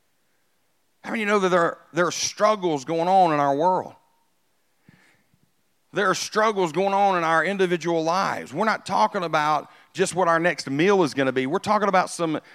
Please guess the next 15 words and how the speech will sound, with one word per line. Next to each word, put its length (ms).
very 760
serious 720
things. 560
I've 120
said 160
it 40
many 180
times, 380
but 180
October 760
is 140
the 80
month 200
of 60
Halloween. 680